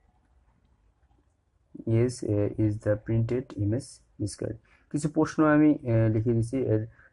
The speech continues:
সম্ভাব্য উত্তরগুলো আমি দিয়ে দিছি। আমি সম্পূর্ণ পড়তেছি না, যারা বাইরের দেশ থেকে, থেকে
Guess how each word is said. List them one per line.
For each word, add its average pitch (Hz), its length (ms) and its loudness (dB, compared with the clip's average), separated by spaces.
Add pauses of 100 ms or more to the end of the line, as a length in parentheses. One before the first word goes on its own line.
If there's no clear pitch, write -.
সম্ভাব্য 123 480 2
উত্তরগুলো 113 500 4
আমি 107 160 4
দিয়ে 104 180 2
দিছি। 139 420 -6
আমি 110 260 4
সম্পূর্ণ 120 420 0
পড়তেছি 120 440 -4
না, 117 180 0
যারা 110 320 -2
বাইরের 107 360 -2
দেশ 110 160 -6
থেকে, 110 240 -4
থেকে 110 280 -6